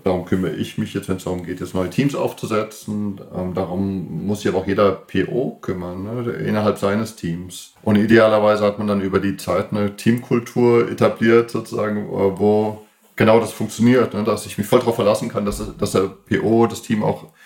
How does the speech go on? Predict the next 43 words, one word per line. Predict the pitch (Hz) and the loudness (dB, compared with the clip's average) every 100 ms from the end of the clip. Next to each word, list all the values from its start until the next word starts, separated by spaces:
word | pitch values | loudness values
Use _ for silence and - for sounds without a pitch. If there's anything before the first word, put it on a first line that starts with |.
| - - | -20 -4
gestaltet | - - 92 92 110 107 | -2 2 4 4 2 -2
im | 101 98 | 0 2
Sinne, | 92 98 104 104 98 | 2 2 2 0 -2
wie | |
ich's | 101 - | -2 0
machen | 104 104 98 | 0 0 0
würde, | 95 95 | -2 -2
äh, | 101 101 98 95 92 95 92 - - - - - | -4 0 2 2 2 -2 -4 -6 -10 -10 -14 -6
und | 107 | 0
umgekehrt, | - 123 - - - - | 0 2 -2 -4 -8 -8
ne? | 113 107 98 107 - | -6 -4 -4 -6 -8
Auch | 101 - | -10 -10
der | - 107 | -4 -2
Rücklauf | 117 - 92 - | -2 -2 -6 -6
muss | 98 - | -8 0
da | 92 92 | 4 4
sein, | 85 82 101 | 2 -4 -6
ne? | 123 | -10
Also | 95 92 - _ | -8 -10 -12 _
da | 120 | 4
hilft's, | 127 147 - | 6 4 2
glaub | 113 | 0
ich, | 107 | 2
gesund | 117 117 | 2 2
zu | 117 104 | 0 0
wachsen. | - - 98 92 - _ | 0 -2 -8 -8 -14 _
Also | - 101 98 101 | -6 -2 0 2
wenn | 107 | 2
ich | 107 | 0
von | - 104 | 0 2
heute | 110 120 | 2 0
auf | - | 0
morgen | 113 131 | 0 0
so | 123 | 0
ein | 123 | 0
Riesenteam | 123 120 117 117 | 0 0 -2 -4
aufsetzen | 110 - 117 107 | -4 -2 -2 -2
würde, | 107 107 101 - | 0 0 -2 0
wär-, | 101 95 | 0 2
würde | 113 113 | 2 2
es | 104 | 0
garantiert | 104 101 110 101 | 0 0 -2 -2
scheitern. | - 101 98 101 | 2 2 2 -2